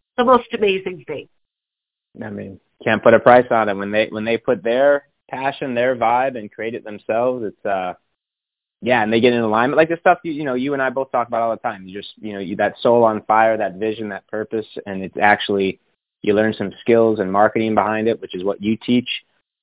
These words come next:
Speaker 2: uh, as well. And it's just a, it's a beautiful combination, and I think it's why we're here. So, yeah, it's awesome.
Speaker 1: Well, today, I'm gonna take a little bit of a detour into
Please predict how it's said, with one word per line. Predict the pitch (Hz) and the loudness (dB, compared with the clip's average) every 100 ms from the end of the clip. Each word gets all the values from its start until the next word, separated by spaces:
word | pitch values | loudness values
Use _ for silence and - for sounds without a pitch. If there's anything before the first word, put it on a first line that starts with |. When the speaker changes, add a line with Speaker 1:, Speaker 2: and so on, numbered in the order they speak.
| _ | _
Speaker 2:
uh, | 98 92 | -4 -2
as | 92 98 | -4 4
well. | 110 123 135 | 8 10 8
And | 98 | 4
it's | 95 - | -2 -8
just | 101 - | -12 -8
a, | 104 95 | -8 -8
it's | 95 107 | -6 -6
a | |
beautiful | 87 107 104 110 | -4 -4 -4 -6
combination, | 104 107 101 104 113 101 | -8 -8 -8 -8 -10 -12
and | 92 | -12
I | 92 | -12
think | - 95 | -10 -10
it's | 92 | -8
why | 95 95 | -4 -2
we're | 95 | -2
here. | 107 98 - _ _ | -2 -4 -6 _ _
So, | - 87 _ _ 113 | -12 -12 _ _ -18
yeah, | 95 | -16
it's | 90 | -12
awesome. | 95 98 95 90 _ _ _ _ _ _ _ _ _ _ _ _ _ _ _ _ - - | -8 -8 -8 -16 _ _ _ _ _ _ _ _ _ _ _ _ _ _ _ _ -20 -16
Speaker 1:
Well, | 208 269 311 269 285 - _ - - | 0 6 10 8 6 -8 _ -20 -4
today, | 277 311 339 247 185 208 339 392 _ _ _ _ _ _ _ _ _ _ _ | 0 6 8 8 8 4 0 -4 _ _ _ _ _ _ _ _ _ _ _
I'm | - 262 | 2 2
gonna | 277 269 254 | 4 2 0
take | 285 254 | -4 4
a | 262 | 4
little | 233 240 277 302 302 294 240 | 4 2 4 4 4 2 4
bit | 262 | 6
of | 262 | 6
a | 220 | 2
detour | 202 233 233 233 220 | 2 0 0 0 2
into | 214 220 233 226 220 | 2 0 -4 -6 -10